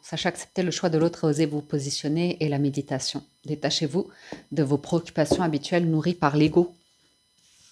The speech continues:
Donc, euh, waouh. La nouvelle page. Préparez-vous au changement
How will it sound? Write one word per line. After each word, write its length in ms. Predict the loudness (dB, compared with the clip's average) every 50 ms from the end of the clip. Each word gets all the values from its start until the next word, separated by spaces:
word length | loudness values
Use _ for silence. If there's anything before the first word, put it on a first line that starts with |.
| _ _ -20 _ _ _ _ _ _ _ _ _ _ _ _ _ _ _
Donc, 240 | -18 -16 -16 -16 -16 -16
euh, 180 | -14 -14 -14 -14 -12 0
waouh. 240 | 0 0 0 0 -4 _ _ _ _ _ _ _ _ _ _ _ _ _ _ _ _ _ _ -20 _ _
La 140 | 0 2 4
nouvelle 340 | 4 6 6 4 4 4 2
page. 360 | 0 0 0 0 -4 -12 _ _ _
Préparez-vous 680 | -6 -4 2 2 4 4 4 4 4 2 0 0 -4 _ _ _ _ _ _ _ _ _ _ _ _
au 100 | 0 0
changement 580 | 4 6 6 6 6 6 4 2 2 -2 -8